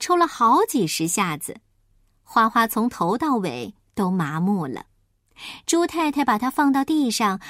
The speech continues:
好半天儿她才能爬动。不过她也没白费劲儿。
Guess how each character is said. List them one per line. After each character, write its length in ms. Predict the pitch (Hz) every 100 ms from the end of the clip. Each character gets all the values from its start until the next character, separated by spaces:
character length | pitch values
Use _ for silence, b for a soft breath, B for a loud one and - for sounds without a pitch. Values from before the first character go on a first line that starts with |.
| B
好 300 | - 220 208
半 240 | 277 254
天 180 | - 320
儿 200 | 330 330 -
她 140 | 240
才 220 | 214 180
能 180 | 185 185
爬 280 | 175 156 151
动。 240 | 190 170 _ _ _ _ _ _ _ _
不 140 | 202
过 320 | 202 196 180 - B B B
她 260 | - 285 339
也 240 | 311 214
没 180 | 170 165
白 240 | 170 151
费 200 | 165 170
劲 200 | 143 202
儿。 120 | 160